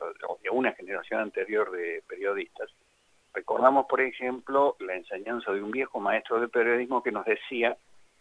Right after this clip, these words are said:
que hay que acercarse a la noticia solo lo suficiente, como para mirarla en perspectiva y, eh, no caer en la tentación de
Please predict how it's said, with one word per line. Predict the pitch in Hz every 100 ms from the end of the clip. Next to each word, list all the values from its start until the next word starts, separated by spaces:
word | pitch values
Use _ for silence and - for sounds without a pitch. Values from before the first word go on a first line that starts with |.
| _ _
que | - 127
hay | 139
que | 143
acercarse | - 110 101 - 147 147 147 -
a | -
la | 92
noticia | 92 98 - 135 - 143 - - -
solo | 170 185 190 180 -
lo | 107
suficiente, | - 90 104 87 - 82 - - -
como | - 107 107
para | 113 113
mirarla | 113 127 160 165 160 -
en | 120 104
perspectiva | 107 - 104 101 - 151 160 180 - _ _ _ - - _
y, | 151 170 175 -
eh, | 123 120 110 107 104 113
no | 101 104 123 147 147 139
caer | - 113 139
en | 135
la | 107
tentación | 107 98 95 95 - 139 156 160 -
de | 101 123 139